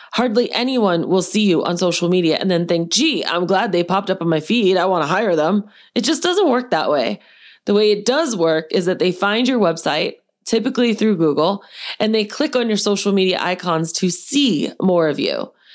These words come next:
If they are browsing and they see your videos, chances are they will feel a deeper connection to you. Not because you're perfect on camera, but because you are showing vulnerability by being on camera. It shows that you're human. That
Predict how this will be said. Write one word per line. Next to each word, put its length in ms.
If 140
they 120
are 100
browsing 680
and 340
they 160
see 200
your 140
videos, 500
chances 440
are 240
they 140
will 180
feel 380
a 100
deeper 440
connection 640
to 120
you. 280
Not 280
because 260
you're 80
perfect 380
on 140
camera, 500
but 260
because 440
you 140
are 60
showing 520
vulnerability 680
by 180
being 540
on 200
camera. 460
It 160
shows 360
that 140
you're 100
human. 640
That 420